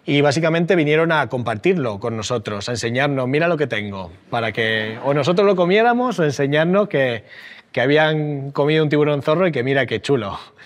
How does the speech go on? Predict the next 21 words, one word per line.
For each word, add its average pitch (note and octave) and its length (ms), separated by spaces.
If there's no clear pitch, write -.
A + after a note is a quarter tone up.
Pues B2+ 140
fue C#3 140
algo C#3+ 140
increíble. C3+ 640
Yo D3+ 600
ahora D#3 180
he - 20
tenido D3+ 220
la D3 60
suerte D3+ 240
de C#3+ 60
ver D3 140
el C#3 80
tiburón C#3 340
zorro, F3+ 340
pero A2 520
este C#3 220
estaba D3 260
a - 20
la C#3 80
mitad, C3+ 400